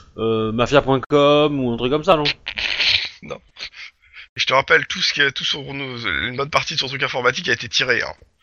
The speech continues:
Speaker 1: Bah oui. Ah. Mais il a été tiré par les mecs de sécurité de Protect trois mille.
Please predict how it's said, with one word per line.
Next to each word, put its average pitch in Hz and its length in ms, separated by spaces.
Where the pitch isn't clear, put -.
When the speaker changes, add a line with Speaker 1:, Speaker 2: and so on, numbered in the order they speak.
Speaker 1:
Bah 117 220
oui. 143 120
Ah. 180 380
Mais 131 140
il - 20
a 127 40
été 123 160
tiré 147 280
par 131 180
les 113 80
mecs 123 220
de 110 80
sécurité 104 500
de 98 300
Protect 104 320
trois - 140
mille. 190 240